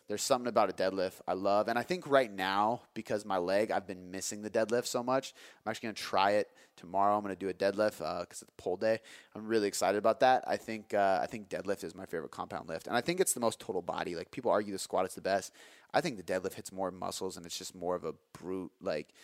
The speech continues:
you just look like a badass if you can deadlift hella weight. Name your, and her other question, um, name your favorite Lil Wayne and Kanye West albums. Um, I'm not a huge Lil Wayne guy, to be honest with you, but if I had to name my favorite album, it would actually be a mixtape.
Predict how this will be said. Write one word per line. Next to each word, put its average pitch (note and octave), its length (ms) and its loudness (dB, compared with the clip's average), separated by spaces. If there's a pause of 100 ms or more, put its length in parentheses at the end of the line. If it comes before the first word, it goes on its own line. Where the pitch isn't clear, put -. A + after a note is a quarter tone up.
(460)
you G2 120 -10
just F#2+ 140 -8
look G2 160 -2
like F2 120 -4
a - 40 -10
badass C#2 580 0
if F2+ 80 -18
you F#2 80 -12
can E2+ 120 -16
deadlift F2 340 -8
hella D#2+ 220 -6
weight. F2+ 260 -8 (1000)
Name C3+ 280 0
your, C3 140 2
and A2 100 -2
her A2 260 0
other G2+ 380 4
question, F#2 500 -2 (160)
um, F2+ 400 -6
name A#2 240 -6
your C3+ 100 0
favorite G#2+ 440 2
Lil A2+ 320 2
Wayne F#2+ 320 -4
and F#2+ 120 -14
Kanye F2+ 400 -10
West D2 320 -8
albums. F#2+ 560 0 (460)
Um, B2 420 4
I'm D#3+ 200 2
not F#3+ 240 8
a - 20 8
huge C#3 920 0 (160)
Lil A#2 280 6
Wayne A#2 280 -2
guy, C3+ 220 6
to - 60 -4
be G#2 140 -4
honest A#2 280 -2
with D#3 100 -10
you, F3 180 2
but B2 260 6
if A2+ 140 2
I C3 60 6
had C3 340 4
to C#3 140 -8
name A2+ 240 -4
my G2+ 100 -2
favorite G2+ 260 0
album, G#2 340 2
it F#2+ 40 -2
would F#2+ 140 -2
actually G2+ 300 0
be G2+ 160 -2
a F2 60 -4
mixtape. G#2 540 0